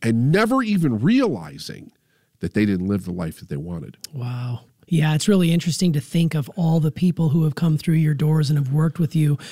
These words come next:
Speaker 2: that have been able to see that in themselves and go and live their life versus the life that they were told they should live.
Speaker 1: Yeah.
Speaker 2: And I think it's, it, it made me immediately think of, like,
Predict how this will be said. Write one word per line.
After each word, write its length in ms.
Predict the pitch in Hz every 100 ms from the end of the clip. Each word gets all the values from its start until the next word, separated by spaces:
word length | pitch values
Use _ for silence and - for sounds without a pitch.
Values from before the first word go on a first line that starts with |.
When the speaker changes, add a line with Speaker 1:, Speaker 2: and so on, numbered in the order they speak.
| -
Speaker 2:
that 120 | - 165
have 180 | 135
been 140 | - 160
able 200 | 175 160
to 80 | 139
see 320 | - - 196
that 200 | 175 160
in 120 | 160
themselves 540 | 156 147 - 165 170 143
and 140 | 151
go 220 | 165 170
and 120 | 165 160
live 360 | 170 165 131
their 240 | 147 185 208
life 560 | 175 156 156 - - -
versus 380 | 185 190 190 131
the 100 | 165
life 480 | 156 165 165 - - - - _
that 440 | 143 131 160 160 143
they 140 | 170
were 200 | 165 160
told 560 | - - 190 180 165 143
they 140 | 160
should 280 | 156 - 147
live. 260 | 147 165 160
Speaker 1:
Yeah. 120 | 110
Speaker 2:
And 80 | 156
I 60 |
think 220 | 156 220 214
it's, 160 | 180 - - -
it, 160 | 233 220
it 160 | 254 226
made 280 | 208 233 247
me 240 | 262 196
immediately 540 | 175 175 190 180 165
think 340 | 147 - 180 185
of, 320 | 160 156 170
like, 400 | 156 147 143 -